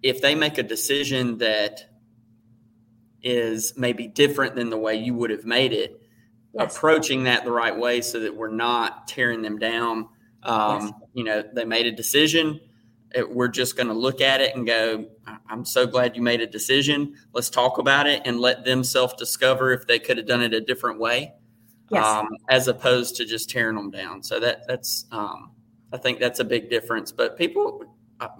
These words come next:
Speaker 1: my team, I think, has just basically said it's different. Um, they really like it. They've never experienced anything like this before in a workplace. So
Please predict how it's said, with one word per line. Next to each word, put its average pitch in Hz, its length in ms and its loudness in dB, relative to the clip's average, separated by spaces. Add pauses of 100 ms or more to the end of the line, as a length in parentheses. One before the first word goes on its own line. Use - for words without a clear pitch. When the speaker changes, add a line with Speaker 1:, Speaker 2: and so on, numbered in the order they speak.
(120)
Speaker 1:
my 170 180 -2
team, 160 380 -2
I 123 60 -2
think, 143 320 -2
has 113 180 -8
just 123 240 -4
basically 120 380 0
said 113 200 0
it's - 180 -6
different. - 420 -2 (540)
Um, 107 380 -2
they 110 140 4
really 127 320 6
like 123 320 6
it. 127 160 4 (260)
They've 104 160 -4
never 120 300 2
experienced 123 600 -2
anything 120 480 0 (320)
like 117 260 2
this 127 160 -2
before 120 360 -4
in 113 60 -2
a 107 60 -2
workplace. 110 800 -2
So 104 520 -2